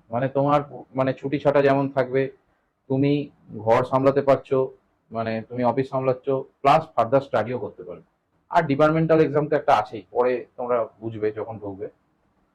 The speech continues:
তো এছাড়া এই বিভিন্ন, এই সুবিধা ছাড়াও প্রমোশনাল অ্যাসপেক্ট রয়েছে, যেটা সেক্রেটারিয়েট লেভেলে সব থেকে বেশি, তার নিচে ডাইরেক্টরেটে এবং রিজিওনালে খুব লিমিটেড, এবং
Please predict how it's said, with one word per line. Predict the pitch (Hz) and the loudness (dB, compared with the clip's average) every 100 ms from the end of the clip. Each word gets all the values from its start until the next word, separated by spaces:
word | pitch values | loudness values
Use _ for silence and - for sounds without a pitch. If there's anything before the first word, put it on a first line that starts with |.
| _ _ _ - | _ _ _ 4
তো | 165 160 | 4 4
এছাড়া | 170 202 202 165 202 | 4 4 4 6 6
এই | 202 175 | 6 0
বিভিন্ন, | 156 160 190 208 | -4 -4 -2 -2
এই | - 185 | -2 -4
সুবিধা | 175 156 175 | -4 2 2
ছাড়াও | 165 156 190 | 2 2 2
প্রমোশনাল | 220 147 143 156 156 | 0 -4 -2 0 2
অ্যাসপেক্ট | 143 - 151 - 131 | 2 2 -4 -2 -2
রয়েছে, | 131 - - _ _ _ _ _ 117 | -2 -4 -18 _ _ _ _ _ -2
যেটা | 117 135 127 - - | 4 6 4 -2 -8
সেক্রেটারিয়েট | 113 127 135 143 127 | -4 0 2 2 2
লেভেলে | 131 131 131 123 _ _ _ | 2 4 2 0 _ _ _
সব | 117 - | -10 -8
থেকে | 113 107 | -6 -4
বেশি, | 107 110 135 - _ | -4 -6 -12 -14 _
তার | 107 104 | -8 -8
নিচে | 107 120 110 | -10 -10 -4
ডাইরেক্টরেটে | 98 113 - 123 123 139 143 | -2 -2 0 0 0 -4 -10
এবং | 139 143 | -8 -6
রিজিওনালে | 123 123 143 147 151 147 _ _ _ _ | -6 -6 -6 -6 -8 -12 _ _ _ _
খুব | 170 | -6
লিমিটেড, | 143 139 160 127 127 _ _ _ _ | 0 2 2 0 -2 _ _ _ _
এবং | 160 | 2